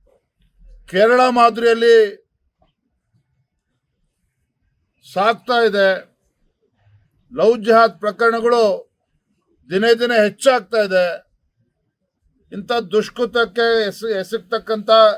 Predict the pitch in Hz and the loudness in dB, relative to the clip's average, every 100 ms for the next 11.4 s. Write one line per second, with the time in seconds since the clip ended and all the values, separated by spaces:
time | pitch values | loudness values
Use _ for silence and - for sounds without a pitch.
0 | - - 185 143 202 214 220 180 208 226 | -6 -16 -14 -6 -4 -2 -4 -2 2 2
1 | 214 214 202 165 180 160 120 _ _ _ | 2 -2 -4 -2 -2 -2 -8 _ _ _
2 | _ _ _ _ 1077 _ _ _ _ _ | _ _ _ _ _ _ _ _ _ _
3 | _ _ _ _ 156 214 233 233 226 220 | _ _ _ _ -2 2 2 4 4 4
4 | 208 185 208 220 226 220 214 220 214 214 | 2 2 2 2 2 -2 -2 -4 -6 -6
5 | 220 214 185 214 226 220 208 - - - | -4 -4 -6 -6 -4 0 0 -2 -10 -18
6 | 190 233 226 220 214 196 190 - 175 151 | -10 -4 0 0 -2 -4 -6 -4 -6 -4
7 | 160 196 202 - _ _ _ _ _ _ | 0 2 0 -4 _ _ _ _ _ _
8 | _ - 165 165 190 247 247 247 247 240 | _ -10 -8 -2 0 2 2 0 0 -4
9 | 202 247 247 214 214 233 220 202 226 226 | -2 0 2 2 2 0 -2 -4 -2 -2
10 | 220 185 190 202 220 214 190 220 220 208 | -4 -6 -4 2 4 4 0 -8 -6 -8
11 | 190 180 170 | -2 -4 -4